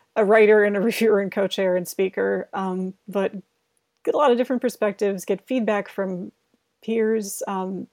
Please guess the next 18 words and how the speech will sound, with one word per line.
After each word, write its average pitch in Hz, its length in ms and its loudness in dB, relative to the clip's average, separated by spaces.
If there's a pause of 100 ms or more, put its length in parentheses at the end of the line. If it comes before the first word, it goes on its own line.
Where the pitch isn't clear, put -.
(400)
people 226 220 0
generally 190 680 -2 (360)
want 190 400 -8
to 202 80 -8
help 190 340 -4 (220)
and 170 420 -12 (420)
generally 202 460 0
want 196 520 -6
to 196 80 -6
draw 196 260 -4
in 190 180 -4
new 190 160 -2
speakers 190 880 -6
rather 202 380 -2
than 196 400 -8
keeping - 380 -8
people - 320 -4
out. - 580 -6